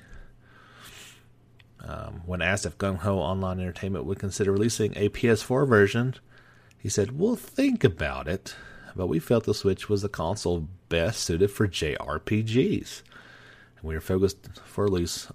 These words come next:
on Nintendo Switch and the P C." I, <laughs> if you're going digital only,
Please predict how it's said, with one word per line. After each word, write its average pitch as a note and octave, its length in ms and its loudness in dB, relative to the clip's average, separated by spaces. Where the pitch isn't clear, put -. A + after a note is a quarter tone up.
on E2+ 220 -4
Nintendo E2 460 -4
Switch - 480 -8
and D2+ 180 -8
the D2+ 80 -8
P D#2 220 -6
C." E2 400 -2
I, - 160 -12
<laughs> - 340 -16
if G#2+ 240 0
you're A#2 140 6
going B2 320 4
digital G2+ 420 4
only, G#2+ 560 0